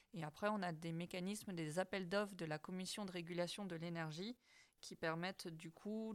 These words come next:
de proposer un tarif de valorisation de l'électricité qui nous sera ensuite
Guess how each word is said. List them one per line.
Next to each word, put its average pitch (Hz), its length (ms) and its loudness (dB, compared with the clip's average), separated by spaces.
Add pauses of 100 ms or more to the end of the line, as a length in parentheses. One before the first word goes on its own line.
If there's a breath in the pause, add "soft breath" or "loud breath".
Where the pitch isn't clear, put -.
de 170 100 0
proposer 190 640 2
un 175 160 4
tarif 185 600 4
de 151 180 -2
valorisation 170 640 0
de 190 100 0
l'électricité 170 720 -2
qui 190 160 -6
nous 160 140 0
sera 165 320 0
ensuite 165 480 -4